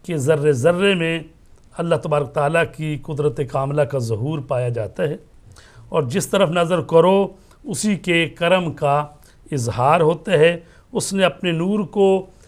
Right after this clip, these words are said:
इस तफसीली मिसाल से समझाया है जिसमें इंतहाई रोशनी के साथ इस हकीकत का भी ऐलान है कि उसका नूर न मशरक का पाबंद है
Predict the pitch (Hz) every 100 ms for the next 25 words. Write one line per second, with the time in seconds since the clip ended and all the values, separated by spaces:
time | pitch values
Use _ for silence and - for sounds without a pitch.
0 | _ 214 - - 165 - - 190 185 190
1 | 170 - - _ _ - 143 139 - 147
2 | 160 180 175 135 139 127 139 175 165 139
3 | 143 - _ _ 165 160 175 165 - 127
4 | 156 165 147 120 214 220 170 156 151 156
5 | - _ _ - 131 123 120 127 185 185
6 | 175 - 143 135 151 151 - - _ -
7 | - _ - 147 139 135 143 175 170 127
8 | 143 147 - - - - - 208 - 175
9 | 160 180 208 208 - - _ 151 151 143
10 | 143 - 214 214 185 160 190 - - 160
11 | 143 151 170 147 131 143 143